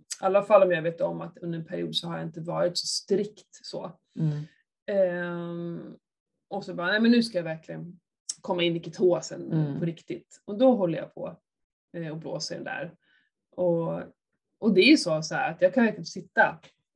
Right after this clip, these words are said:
Speaker 1: på, på kvällen och bara, "Shit." Nu är jag i rejäl ketos. Jag känner det i hela kroppen.
Speaker 2: Mm.
Speaker 1: Så går jag till den där och blåser. Och så är det ju så. Så att, ja, när man väl känner sin kropp så vet man det.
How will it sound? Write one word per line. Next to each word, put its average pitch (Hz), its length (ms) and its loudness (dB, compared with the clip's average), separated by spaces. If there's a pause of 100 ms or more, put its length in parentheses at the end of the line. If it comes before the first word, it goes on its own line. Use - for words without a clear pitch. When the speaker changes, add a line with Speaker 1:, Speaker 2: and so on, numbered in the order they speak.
(140)
Speaker 1:
på, 180 100 -12
på - 220 -16
kvällen 175 300 -2
och 160 80 -8
bara, 135 240 -10
"Shit." - 680 -8 (480)
Nu 185 380 -4
är 175 200 6
jag 156 220 -4 (220)
i 156 340 -6
rejäl 165 580 -4
ketos. - 460 -16
Jag 175 100 -8
känner 175 500 0
det - 80 -14
i 170 40 -8
hela 151 160 -12
kroppen. 156 300 2
Speaker 2:
Mm. 165 120 -6 (100)
Speaker 1:
Så 190 100 -8
går 185 180 4
jag 165 100 -4
till - 80 -16
den - 40 -14
där 143 100 -12
och 156 60 -14
blåser. 165 440 -10 (100)
Och 180 160 -10
så 185 120 2
är 185 60 10
det 180 40 0 (160)
ju 247 120 6
så. - 220 -12 (840)
Så - 120 -4
att, 233 140 -4 (440)
ja, 196 140 -6
när 202 180 0
man 196 140 -2
väl 226 220 2
känner 370 440 4
sin 175 220 -6
kropp - 300 -10 (260)
så 196 220 -8
vet 247 420 2
man 220 200 -2
det. - 220 -16